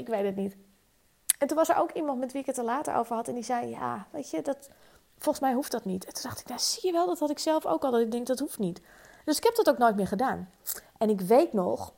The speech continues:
dat een oud klant van mij, en dat was nog in de tijd dat ik de live coaching programma deed voor particuliere vrouwen,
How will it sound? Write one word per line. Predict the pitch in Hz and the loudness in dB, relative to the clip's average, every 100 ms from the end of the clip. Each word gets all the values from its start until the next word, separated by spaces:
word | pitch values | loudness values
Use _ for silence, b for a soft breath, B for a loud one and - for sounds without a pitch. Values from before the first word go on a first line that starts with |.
| _ | _
dat | 254 208 208 | -10 -10 -8
een | 208 | -4
oud | 233 233 | -2 0
klant | - 269 269 | 0 0 -2
van | 208 | -4
mij, | 185 196 320 - | -2 -2 -6 -6
en | 214 | 0
dat | 185 | 2
was | 175 214 | 4 4
nog | 220 | 2
in | 202 | 0
de | 185 | -2
tijd | 185 180 | 0 0
dat | 190 | -2
ik | 185 | -6
de | 180 - 175 170 _ B B B B - | -4 -2 -4 -8 _ B B B B 4
live | 202 214 | 4 4
coaching | 214 202 202 | 0 0 -4
programma | 208 196 180 | -2 0 2
deed | 185 247 | 2 0
voor | - | -4
particuliere | 196 - 196 190 190 | -4 -6 -4 -2 -4
vrouwen, | - 196 190 175 285 | -2 -2 0 -2 -4